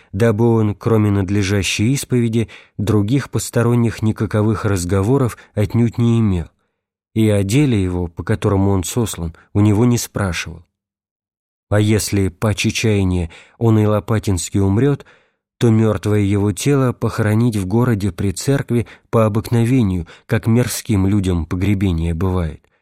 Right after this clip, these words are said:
без всякой церемонии. Так как Феофилакт выжил, то его ещё раз таскали в Санкт-Петербург для каких-то якобы разъяснений по доносам.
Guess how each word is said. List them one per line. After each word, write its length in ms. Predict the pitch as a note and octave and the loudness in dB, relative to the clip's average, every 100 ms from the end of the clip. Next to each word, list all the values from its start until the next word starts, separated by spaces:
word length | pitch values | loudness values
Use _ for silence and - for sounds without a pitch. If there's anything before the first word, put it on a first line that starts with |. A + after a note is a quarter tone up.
| _ | _
без 200 | G2 G#2 | -2 -2
всякой 460 | - - B2+ B2+ B2 | -2 -4 -4 -2 -4
церемонии. 720 | - A2+ G#2+ F#2 E2 D2+ - _ _ _ _ _ _ _ _ _ _ _ _ _ _ _ _ _ _ _ _ - | -2 0 0 0 -2 -6 -14 _ _ _ _ _ _ _ _ _ _ _ _ _ _ _ _ _ _ _ _ -4
Так 200 | A2+ G#2 | -4 -2
как 240 | - F#2 | -4 -4
Феофилакт 760 | - A2+ G2 E2 G#2 F#2+ E2+ - | -4 -2 0 0 -2 -2 -4 -4
выжил, 460 | G2+ C3+ G2+ E2+ - _ _ _ - | -2 -2 -2 -6 -10 _ _ _ -4
то 100 | A2+ | 2
его 240 | A2+ C3 | 2 4
ещё 400 | D3 B2 - C#3+ | 2 0 0 0
раз 220 | B2 G2 - | 0 -2 -2
таскали 500 | G#2 - A2+ G2 F2+ | -4 -2 -2 -2 -4
в 80 | |
Санкт-Петербург 1040 | - G2 F2 - - E2 F#2 F#2 C3 - - - _ - | -2 -2 -2 -6 -8 -4 -4 -2 -2 -4 -14 -20 _ -4
для 180 | G2+ G2+ | -2 0
каких-то 460 | G#2+ - C#3+ - | -2 -2 -2 0
якобы 420 | G#2 A2+ - G2 | 0 0 -2 0
разъяснений 760 | G2 F2+ E2 E2+ - G#2+ G#2+ G2 | 0 0 -2 -4 0 0 2 0
по 140 | - F#2+ | -2 -2
доносам. 540 | F#2 F2+ E2 - - | 0 0 -2 -6 -14